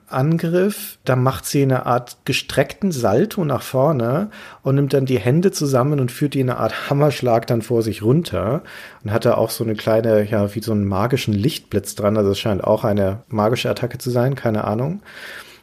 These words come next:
Sie macht also auch eine ganz ordentliche Vorwärtsbewegung in die Gegner rein, wo sie also in so eine ganze Gegnergruppe rein kann und wenn sie dann runterkommt mit ihren Händen, dann fügt sie da gut Schaden zu und wirft die auch um. Diese Vorwärtsbewegung ist weiter als bei Axel. Sie kann also da schon an dem Gegner vorbei,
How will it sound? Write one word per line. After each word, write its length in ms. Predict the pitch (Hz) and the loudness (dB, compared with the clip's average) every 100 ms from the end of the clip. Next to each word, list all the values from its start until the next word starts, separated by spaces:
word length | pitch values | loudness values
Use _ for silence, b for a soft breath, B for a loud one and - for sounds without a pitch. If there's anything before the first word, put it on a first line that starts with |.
| _ | _
Sie 100 | - | 0
macht 200 | 135 139 | 0 2
also 160 | 143 123 | 2 2
auch 120 | 143 | 2
eine 100 | 151 | 2
ganz 220 | 135 156 - | 0 0 2
ordentliche 420 | 120 214 202 139 | 2 2 0 -2
Vorwärtsbewegung 960 | - 147 190 220 - 131 123 131 135 | 0 2 2 0 -2 -2 0 0 0
in 160 | 135 165 | 0 0
die 140 | 156 | 0
Gegner 280 | 143 123 113 | -2 -2 -2
rein, 340 | 101 101 139 196 | -2 0 2 2
wo 100 | 135 | 2
sie 100 | 127 | 2
also 160 | 123 | 2
in 80 | 123 | 0
so 140 | 117 | 0
eine 80 | 120 | -2
ganze 240 | 117 120 120 | 0 -2 -2
Gegnergruppe 760 | 123 131 127 - 151 - 156 | -2 0 0 -2 -2 0 2
rein 280 | 101 104 175 | 2 2 0
kann 260 | 131 143 160 | 0 -2 -2
und 260 | 135 127 B B B | 0 -2 B B B
wenn 160 | - 120 | -2 0
sie 120 | 123 | 2
dann 240 | 120 120 120 | 2 0 -2
runterkommt 960 | - 160 185 165 151 147 151 - 143 | 0 2 4 4 6 2 0 0 0
mit 160 | 147 127 | 2 2
ihren 140 | 131 | 2
Händen, 340 | 113 120 117 120 | 2 0 0 0
dann 180 | 107 107 | 2 0
fügt 240 | - 120 | -4 -4
sie 80 | 127 | -2
da 100 | 117 | 0
gut 200 | 107 131 | 0 -2
Schaden 380 | - 113 123 143 | 0 2 2 0
zu 280 | - 135 131 | -2 -2 0
und 500 | 123 117 107 - _ | 0 -2 -2 -6 _
wirft 320 | 117 120 120 | 0 0 0
die 100 | 120 | -2
auch 200 | 101 107 | -2 -2
um. 340 | - 107 104 - B B B - - | -6 -8 -8 -12 B B B -12 -4
Diese 160 | 123 | -4
Vorwärtsbewegung 800 | 117 - 170 175 - 131 131 127 120 | 0 2 4 4 2 2 2 0 -2
ist 220 | 98 98 | -2 0
weiter 320 | 104 180 139 | 2 2 -2
als 160 | 98 - | -6 -6
bei 120 | - | -6
Axel. 360 | 104 - 131 123 | -6 -4 -6 -4
Sie 180 | 127 | -6
kann 300 | 131 135 156 | -4 -2 -2
also 220 | 165 135 135 | 0 -2 -2
da 160 | 135 | -4
schon 220 | - 151 147 | -4 -6 -4
an 140 | 147 | -2
dem 100 | 156 | -2
Gegner 260 | 151 160 139 | 0 -2 -2
vorbei, 640 | 131 123 110 160 185 | -2 0 2 4 2